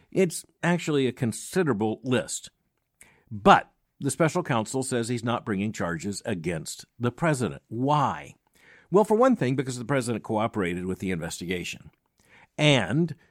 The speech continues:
that attitude is set in contrast with the response of former President Donald Trump to the investigation on similar charges of mishandling documents. But as you look at the parallel acts,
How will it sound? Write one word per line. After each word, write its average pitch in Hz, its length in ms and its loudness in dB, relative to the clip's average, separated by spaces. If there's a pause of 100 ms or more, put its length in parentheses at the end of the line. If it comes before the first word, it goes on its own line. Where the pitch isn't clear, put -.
(120)
that 131 400 2
attitude 123 800 2 (200)
is 147 220 2
set 143 220 2
in 123 160 0
contrast 123 800 -2 (300)
with 156 440 4
the 147 200 0
response 131 520 0
of 120 120 -2
former 156 260 2
President 117 440 0
Donald 107 320 0
Trump 123 300 0 (320)
to 160 140 6
the 139 100 4
investigation 110 840 -2 (340)
on 120 180 4
similar 135 460 2
charges 92 500 0
of 101 100 0
mishandling 92 760 0 (260)
documents. 98 720 -2 (520)
But 143 120 4
as 165 120 2
you 175 80 6
look 247 160 2
at 170 60 -6
the 113 80 -2
parallel 113 500 0
acts, - 480 -4